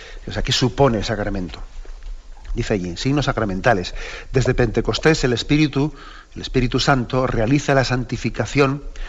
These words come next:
a través de los signos sacramentales de su Iglesia. Los sacramentos de la Iglesia no anulan, sino que purifican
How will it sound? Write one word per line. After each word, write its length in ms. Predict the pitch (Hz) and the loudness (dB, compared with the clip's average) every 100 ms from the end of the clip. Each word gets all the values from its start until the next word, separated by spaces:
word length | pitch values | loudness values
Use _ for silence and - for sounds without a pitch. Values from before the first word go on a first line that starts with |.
| - - | -10 -2
a 100 | 113 | 0
través 300 | - 113 135 | 2 2 2
de 80 | 131 | 4
los 140 | 127 - | 2 2
signos 280 | 127 135 | 0 2
sacramentales 640 | 139 127 120 107 101 127 123 | 2 2 2 0 2 2 2
de 80 | 123 | -2
su 160 | 107 | -2
Iglesia. 440 | 95 117 - 87 - - - - - - - - - - | 0 0 0 -6 -8 -14 -16 -16 -18 -14 -12 -12 -12 -6
Los 120 | 123 | -2
sacramentos 420 | 120 113 151 190 | 0 2 2 2
de 60 | 165 | 2
la 80 | 139 | 4
Iglesia 280 | 156 151 127 | 4 2 4
no 160 | 160 | 4
anulan, 460 | 135 151 165 113 107 | 4 4 4 2 0
sino 260 | - 117 | 0 0
que 100 | 117 | 0
purifican 840 | 110 120 110 - 190 - 92 90 | -2 0 0 0 0 0 -4 -4